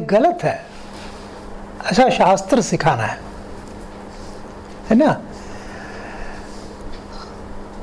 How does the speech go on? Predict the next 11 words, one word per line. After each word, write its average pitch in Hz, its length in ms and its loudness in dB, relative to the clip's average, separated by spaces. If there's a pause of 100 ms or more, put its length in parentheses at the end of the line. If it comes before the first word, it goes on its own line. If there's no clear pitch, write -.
(600)
आप 240 180 6
शरीर 269 280 8
नहीं 240 180 8
है 311 160 6
ऐसा 302 160 2
बोला, 220 280 4 (2000)
सिर्फ - 840 2
वो 220 120 10
सीधा 226 260 8
ऐसा 220 220 6
कहा, 165 560 4